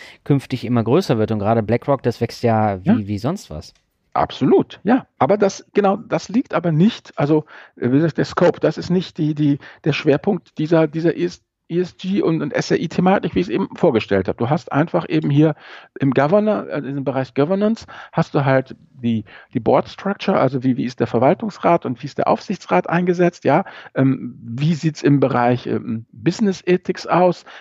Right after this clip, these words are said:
Speaker 2: Wie sieht's im, im Bereich, ähm, Shareholder-Rechte aus und, und fertig. Das ist da einfach drin und da wird, gibt's Punkte aus.
Speaker 1: Ja, ja, das habe ich schon verstanden. Nur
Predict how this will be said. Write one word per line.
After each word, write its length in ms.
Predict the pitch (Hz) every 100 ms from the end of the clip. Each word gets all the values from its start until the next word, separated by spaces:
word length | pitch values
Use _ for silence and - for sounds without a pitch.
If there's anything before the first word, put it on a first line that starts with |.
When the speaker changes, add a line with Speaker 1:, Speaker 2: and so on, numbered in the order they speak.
| -
Speaker 2:
Wie 180 | 131 160
sieht's 280 | 151 147 -
im, 540 | 135 135 131 - - _ _ _ -
im 260 | 131 127 117
Bereich, 400 | 120 120 120 -
ähm, 300 | 104 - -
Shareholder-Rechte 1080 | - 190 190 180 190 185 165 180 - 180
aus 260 | - 160 -
und, 220 | - 131 - - -
und 200 | 143 139
fertig. 360 | 190 190 107
Das 160 | - -
ist 160 | 170 151
da 80 |
einfach 200 | 151 135
drin 200 | - 143
und 120 | 240 165
da 140 | 143
wird, 140 | 139
gibt's 200 | - -
Punkte 340 | - 170 - 85 _ _
aus. 180 | 82 117
Speaker 1:
Ja, 100 | 127
ja, 200 | 175 160
das 180 | 131 143
habe 140 | 151
ich 80 | 143
schon 140 | 139
verstanden. 420 | 127 123 160 165 131
Nur 220 | 131